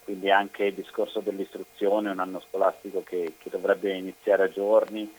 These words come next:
verrà ulteriormente messa a repentaglio e, e questo genera generazioni che, eh, non, non possono costruirsi un futuro perché non hanno gli strumenti.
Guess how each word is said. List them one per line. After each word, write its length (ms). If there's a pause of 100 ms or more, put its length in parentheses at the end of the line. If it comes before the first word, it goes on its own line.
(300)
verrà 360
ulteriormente 1200
messa 440
a 40
repentaglio 800 (460)
e, 360
e 100
questo 520
genera 580 (300)
generazioni 1000
che, 600
eh, 340
non, 440
non 180 (100)
possono 420
costruirsi 460
un 100
futuro 500
perché 260
non 180
hanno 560
gli 80
strumenti. 640